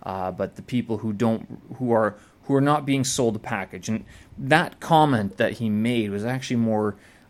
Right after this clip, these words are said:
uh, targeted at the, uh, tourism groups that were packaging these offers, these deals,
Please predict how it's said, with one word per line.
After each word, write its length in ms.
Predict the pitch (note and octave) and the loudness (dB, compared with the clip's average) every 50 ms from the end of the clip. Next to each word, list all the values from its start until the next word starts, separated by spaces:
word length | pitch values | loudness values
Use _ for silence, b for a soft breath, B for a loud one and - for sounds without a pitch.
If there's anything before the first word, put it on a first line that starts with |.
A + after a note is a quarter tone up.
| B | B
uh, 220 | - G2 F#2+ F#2 F#2+ - | -6 -6 -4 -4 -6 -8
targeted 480 | - - C#3 C3+ B2+ A#2+ B2 A2+ G#2+ G2 | -4 -2 0 0 0 0 0 -2 -2 -2
at 240 | G#2+ G#2+ F#2+ - - | -4 -8 -8 -8 -8
the, 320 | A2 G#2 G2+ G2 F#2+ F#2 | -6 -6 -4 -4 -4 -4
uh, 240 | F2+ F2+ F2 D#2+ B1+ - - - - - - _ - | -4 -4 -4 -6 -8 -10 -16 -20 -20 -20 -20 _ -12
tourism 460 | - - A3 A3+ G3+ D3 C#3+ B2 A2 | -4 0 4 4 4 4 4 0 -2
groups 360 | G2 - G#2 G2 G2 F#2+ - - | -2 -4 -6 -8 -8 -6 -4 -4
that 180 | A#2 G2 - | -2 -2 -2
were 240 | G#2+ G#2+ G#2 G2+ G2 B B B B B _ - | -2 0 -2 -2 -4 B B B B B _ -10
packaging 520 | - - E3 E3+ - D3+ C3 C#3 C3+ B2+ A2+ | -4 -2 -2 0 0 0 0 0 0 0 0
these 200 | A2+ G#2+ G2+ - | 0 -2 -4 -4
offers, 480 | - A#2 B2+ B2+ C3 - A#2+ G#2 G2 F#2+ | -2 0 0 0 0 -2 -4 -6 -4 -6
these 180 | G2 G2 F#2+ F#2+ | -8 -10 -10 -8
deals, 480 | - C3 D3+ D3+ C3+ A#2 A2 G#2+ - | -4 0 2 4 4 4 2 0 -4